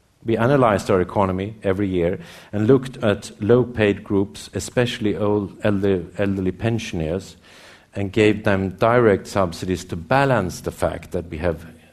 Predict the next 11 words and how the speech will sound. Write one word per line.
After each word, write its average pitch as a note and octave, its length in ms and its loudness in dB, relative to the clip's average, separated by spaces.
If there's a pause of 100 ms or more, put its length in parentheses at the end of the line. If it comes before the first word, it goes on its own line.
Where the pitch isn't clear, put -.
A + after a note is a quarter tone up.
(220)
been F#2 200 -2
given E2 640 -6
tax - 320 -4
breaks D#2+ 520 -6 (380)
for - 160 -10
the E2 100 -6
ones D#2+ 280 -6
that D#2 140 -8
were D#2 100 -6
working. E2 520 -4 (360)
So G#2+ 500 2